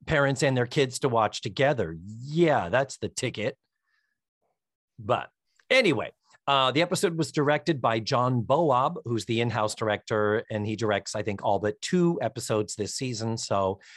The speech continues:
this is their, um, regular guy who always directs the episodes. And, uh, that's pretty much it for the nuts and bolts. So,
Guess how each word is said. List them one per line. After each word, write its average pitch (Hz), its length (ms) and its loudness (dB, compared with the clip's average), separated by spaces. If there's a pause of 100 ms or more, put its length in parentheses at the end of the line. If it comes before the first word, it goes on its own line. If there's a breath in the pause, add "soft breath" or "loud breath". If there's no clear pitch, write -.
(180 loud breath)
this 151 200 -2
is 120 160 0
their, 104 480 2 (360)
um, 95 540 0
regular 123 380 2
guy 107 600 0
who 110 240 -4 (160)
always 95 300 -2
directs 107 340 -4
the 117 140 0
episodes. 135 720 -2 (600 loud breath)
And, 160 300 0
uh, 165 280 2 (380)
that's 165 380 -6
pretty 226 220 -4
much 180 180 0
it - 140 -2
for 151 100 -2
the 143 80 0
nuts 165 260 -2
and 131 140 -2
bolts. 127 580 -2 (1000 loud breath)
So, 147 480 2